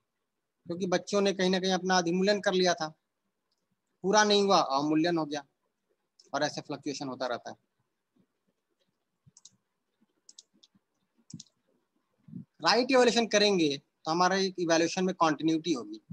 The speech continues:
निश्चित रूप से, निश्चित प्रकार से मूल्यांकन कर पाएंगे, उससे हमारा स्वयं में विश्वास बनेगा। अगर अपना सही सही आकलन करते हैं,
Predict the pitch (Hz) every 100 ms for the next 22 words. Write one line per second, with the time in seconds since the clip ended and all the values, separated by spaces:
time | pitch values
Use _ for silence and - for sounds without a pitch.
0 | - _ 156 165 - 185 170 - 156 147
1 | - 151 151 175 - 156 139 131 - 143
2 | 135 127 120 135 123 117 107 110 107 _
3 | _ _ _ _ _ _ _ _ _ _
4 | _ 160 156 196 196 190 - 185 196 180
5 | - 165 147 - 120 117 110 - _ _
6 | _ _ _ _ _ _ _ _ _ _
7 | _ _ _ _ _ _ _ _ 143 151
8 | 160 156 160 165 165 170 156 123 - 120
9 | 113 - 107